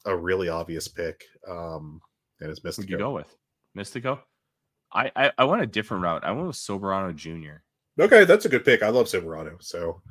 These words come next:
Speaker 2: I think Soberano is phenomenal. Um,
Speaker 1: Oh, yeah, yeah, yeah.
Speaker 2: and
Speaker 1: I
Speaker 2: I, I, it resonates in my head. Ricardo Gallegos, who is the co-host of, uh, Los Lucha Jobbers.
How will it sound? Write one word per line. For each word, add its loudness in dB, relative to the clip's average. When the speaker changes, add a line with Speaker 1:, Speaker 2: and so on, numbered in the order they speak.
Speaker 2:
I 2
think -2
Soberano -2
is -12
phenomenal. -6
Um, -16
Speaker 1:
Oh, 2
yeah, -8
yeah, -12
yeah. -20
Speaker 2:
and 4
Speaker 1:
I 4
Speaker 2:
I, 2
I, 0
it 6
resonates 2
in -4
my 0
head. -2
Ricardo -4
Gallegos, -4
who -8
is -8
the -20
co-host -6
of, -16
uh, -4
Los -4
Lucha -2
Jobbers. -4